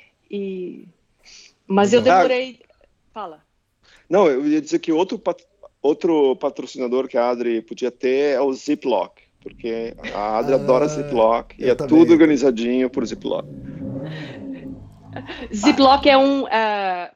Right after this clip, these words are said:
Speaker 1: plástico com aquela tira em cima que você
Speaker 3: É,
Speaker 1: fecha
Speaker 3: um
Speaker 1: e
Speaker 3: plástico, um
Speaker 1: impermeabiliza.
Speaker 3: plástico que ele
Speaker 1: É.
Speaker 3: tem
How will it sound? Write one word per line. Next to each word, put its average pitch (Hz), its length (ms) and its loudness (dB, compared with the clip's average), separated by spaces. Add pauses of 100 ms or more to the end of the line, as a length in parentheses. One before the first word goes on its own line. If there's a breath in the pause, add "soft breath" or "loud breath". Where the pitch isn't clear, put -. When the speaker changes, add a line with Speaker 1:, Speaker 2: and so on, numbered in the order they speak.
Speaker 1:
plástico 277 960 -8 (540)
com 247 80 -10
aquela 226 420 -8 (160)
tira 254 380 -10
em 220 80 -12
cima 226 260 -10
que - 80 -18
você 208 260 -8
Speaker 3:
É, 202 40 -4
Speaker 1:
fecha 170 320 6
Speaker 3:
um - 20 6
Speaker 1:
e - 40 -2
Speaker 3:
plástico, 170 80 6
um 165 40 8
Speaker 1:
impermeabiliza. 196 460 0
Speaker 3:
plástico 151 540 4
que 156 100 -4
ele - 100 0
Speaker 1:
É. - 40 0
Speaker 3:
tem 120 500 -4